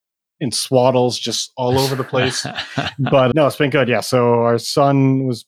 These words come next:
Speaker 1: born on, as of today, like, four weeks ago. And so a lot has changed, but kind of we were talking about it before.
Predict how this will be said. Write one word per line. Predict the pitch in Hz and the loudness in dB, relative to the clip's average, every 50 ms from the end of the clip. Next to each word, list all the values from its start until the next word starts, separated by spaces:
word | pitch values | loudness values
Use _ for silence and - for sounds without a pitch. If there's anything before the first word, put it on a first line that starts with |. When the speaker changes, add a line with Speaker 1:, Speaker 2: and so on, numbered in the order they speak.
| _ | _
Speaker 1:
born | 131 123 127 127 127 127 127 123 117 117 _ _ _ _ _ _ _ _ _ _ _ _ _ - | -2 0 2 2 2 2 0 0 -4 -6 _ _ _ _ _ _ _ _ _ _ _ _ _ -8
on, | 110 110 113 113 110 | -4 -4 -2 -2 -4
as | 110 110 104 | -6 -8 -8
of | 110 104 | -8 -6
today, | - - 127 139 143 | -2 0 2 4 2
like, | 120 - - | 2 0 -2
four | - - - 139 127 123 | -8 -2 0 2 2 2
weeks | 143 170 - - | 2 0 -2 -2
ago. | 185 196 214 214 220 220 - _ _ _ _ _ _ _ - | 0 2 2 2 2 -2 -6 _ _ _ _ _ _ _ -2
And | 143 135 127 123 | 0 2 2 2
so | - - - 139 131 127 123 120 117 117 110 107 | 0 0 2 2 4 4 4 4 2 2 0 -2
a | 123 | -2
lot | 127 131 135 139 139 - - - | 2 2 2 2 2 0 -4 -4
has | - 151 135 - | -2 -2 -2 0
changed, | - - 160 160 165 165 - - - - _ - | 0 0 2 2 2 2 0 -4 -8 -8 _ 0
but | 120 110 107 107 113 110 - _ _ _ _ _ - | 2 2 2 2 0 -2 -6 _ _ _ _ _ -2
kind | 131 123 | 0 2
of | |
we | 117 | 2
were | 113 110 | 2 2
talking | - 117 110 113 | 0 0 2 2
about | 110 110 | 2 2
it | 104 107 | 0 -2
before. | 104 - - 117 113 110 110 107 110 | -4 -4 0 2 2 4 2 2 0